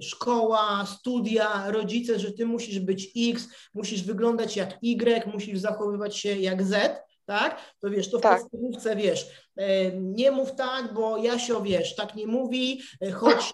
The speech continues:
Speaker 2: <laughs>
Speaker 1: tak, bo Bożenka jest wyprostowana, a ty się garbisz, wiesz, e, bądź grzeczna, bo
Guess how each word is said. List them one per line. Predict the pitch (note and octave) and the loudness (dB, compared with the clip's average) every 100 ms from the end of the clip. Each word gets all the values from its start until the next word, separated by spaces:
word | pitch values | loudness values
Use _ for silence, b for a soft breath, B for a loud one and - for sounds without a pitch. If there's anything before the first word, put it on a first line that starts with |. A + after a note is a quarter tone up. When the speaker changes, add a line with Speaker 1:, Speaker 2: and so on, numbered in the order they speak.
| - | -8
Speaker 2:
<laughs> | G3+ | -6
Speaker 1:
tak, | A3+ A#3 B3 G3+ | 2 4 2 0
bo | G3+ G#3+ | -2 0
Bożenka | F#3+ A3 A3+ A3+ A3 | 2 0 0 0 0
jest | A3 F#3+ | 0 -2
wyprostowana, | G3+ G3 - G3+ A3+ B3 A#3+ | -6 -8 -6 -4 -2 -2 -2
a | |
ty | A#3 | -4
się | - G3 | -6 -6
garbisz, | F3+ A3 A#3 A#3 B3 - - - | 0 2 2 0 -2 -6 -14 -6
wiesz, | F#3+ F3 - - | 2 2 2 -4
e, | F#3+ F#3+ | -2 0
bądź | F#3 A#3 A3 | 2 0 0
grzeczna, | F#3+ A#3 B3 C4 B3+ B3+ | 0 0 0 -2 -2 -2
bo | G#3+ G#3+ | 0 2